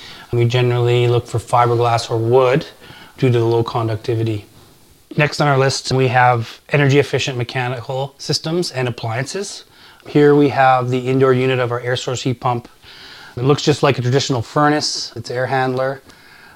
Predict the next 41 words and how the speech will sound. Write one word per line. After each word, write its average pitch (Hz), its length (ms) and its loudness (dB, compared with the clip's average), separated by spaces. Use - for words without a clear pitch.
but 123 400 0
with 139 120 0
air 135 140 0
source 123 260 -2
heat 131 200 -4
pumps, 123 320 -6
it's - 240 -8
three 131 200 -4
times 120 320 -4
more 117 140 -6
efficient 117 460 -8
than 110 400 -8
your 120 100 -10
traditional 113 400 -8
furnace. - 580 -12
And 127 220 -2
then 123 180 0
next 151 320 2
up, 127 300 2
we 131 140 2
have 120 480 2
our 120 120 0
H 131 200 0
R 120 120 0
V. 131 320 0
This 139 220 0
is 131 140 0
really 139 200 6
the 123 120 0
lungs 127 460 2
of 151 80 0
the 143 100 2
house. 147 540 -2
This 151 160 -2
is 156 80 4
where 156 140 6
we 147 160 4
cover 131 340 -2
all 127 160 0
that 127 160 0
energy. 117 500 -4